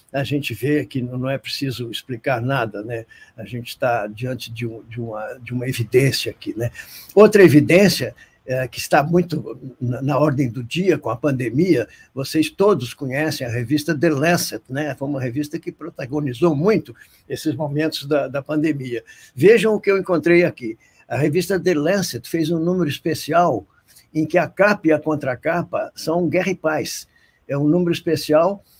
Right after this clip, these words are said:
para marcar a passagem dos dez anos daquela tragédia das Torres Gêmeas em Nova York. Então, eles, eh, utilizaram Guerra e Paz e fizeram um editorial onde eles fazem a menção explícita, né?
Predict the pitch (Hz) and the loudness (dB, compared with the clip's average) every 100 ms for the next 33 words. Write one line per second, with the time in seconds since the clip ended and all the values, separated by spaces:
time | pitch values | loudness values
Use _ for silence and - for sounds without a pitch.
0 | _ - 160 170 160 - 156 175 165 147 | _ -2 0 0 -2 -2 -2 0 0 -2
1 | 151 151 156 175 165 123 143 104 185 196 | 0 0 2 0 -2 -4 -4 2 2 4
2 | 180 123 175 175 117 - - _ _ 156 | 0 2 2 2 0 -8 -16 _ _ -4
3 | 147 160 165 160 147 107 147 151 143 151 | -2 -2 -2 -2 -2 0 0 0 0 -2
4 | 135 135 - 160 143 147 - 143 147 117 | -2 -4 -4 -2 -2 -2 -2 0 0 -2
5 | 101 117 113 113 113 104 101 - - _ | -6 -10 -10 -10 -8 -10 -10 -12 -16 _
6 | _ _ _ _ - 127 - 147 165 - | _ _ _ _ -10 -8 -2 0 0 0
7 | 156 160 151 - - 139 131 123 131 - | 0 0 -4 -8 -8 -6 -4 -6 -4 -2
8 | 147 123 147 170 175 113 - 110 135 120 | -2 0 2 2 0 -4 -8 -6 -4 -4
9 | 120 127 151 175 - - - _ 165 170 | -2 -2 -2 -4 -12 -20 -20 _ 0 2
10 | 180 170 185 190 175 147 147 151 131 156 | 4 6 6 6 2 2 0 -2 2 2
11 | 165 160 156 - 156 170 160 156 143 - | 2 0 -2 -2 0 0 2 0 0 -2
12 | 160 - - 214 202 - - 120 139 | -2 -6 -6 -4 -4 -8 -12 -10 -8